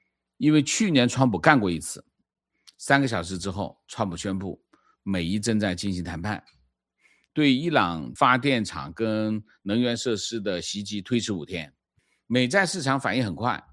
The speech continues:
啊，川普的帖子一出来，十年期国债收益率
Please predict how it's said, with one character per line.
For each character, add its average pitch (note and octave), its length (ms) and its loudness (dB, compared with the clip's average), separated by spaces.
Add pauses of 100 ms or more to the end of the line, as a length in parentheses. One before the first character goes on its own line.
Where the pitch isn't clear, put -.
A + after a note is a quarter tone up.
(220)
啊， D#2+ 220 -20 (360)
川 G3+ 220 0
普 F3 80 -2
的 F3 80 2
帖 G#2+ 220 -4
子 A2+ 100 -2
一 C3 60 0
出 C#3 200 -2
来， D#2 240 0 (640)
十 - 200 -2
年 D#3+ 180 4
期 D3+ 60 -4
国 C#3 160 2
债 C#3+ 120 6
收 C#3 220 2
益 C#3 60 2
率 C3+ 280 -2